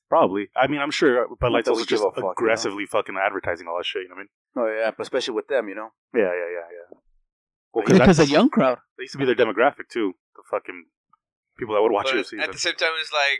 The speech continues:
Speaker 3: The gays. <laughs>
Speaker 4: I, I
Speaker 3: That's
Speaker 4: guess
Speaker 3: the demographic.
Speaker 4: for them, it's better. It sounds better to say we lost, we lost Bud Light to, to a controversial, controversial issue with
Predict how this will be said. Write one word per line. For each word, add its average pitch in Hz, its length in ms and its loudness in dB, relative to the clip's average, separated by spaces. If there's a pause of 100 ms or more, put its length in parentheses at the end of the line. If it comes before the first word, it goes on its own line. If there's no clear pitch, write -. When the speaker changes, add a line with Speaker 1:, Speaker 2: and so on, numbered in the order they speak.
Speaker 3:
The - 80 2
gays. 147 400 4 (240)
<laughs> - 240 -8
Speaker 4:
I, 156 160 0
I 147 320 0
Speaker 3:
That's 156 160 2
Speaker 4:
guess - 0 -
Speaker 3:
the 170 80 6
demographic. 165 320 0
Speaker 4:
for 156 160 -2
them, 151 320 0
it's - 160 -12
better. 143 400 -2
It 127 160 -8
sounds 135 320 -2
better 127 240 -4
to - 100 -20
say 120 300 -2
we 117 240 2
lost, 120 560 0
we 117 80 -10
lost 117 400 0
Bud 110 160 -4
Light 107 320 -4 (160)
to, 104 60 -18 (1120)
to 107 40 -20 (120)
a 92 80 -14
controversial, 104 640 -14 (160)
controversial 107 720 -16
issue 117 480 -18 (480)
with 98 240 -16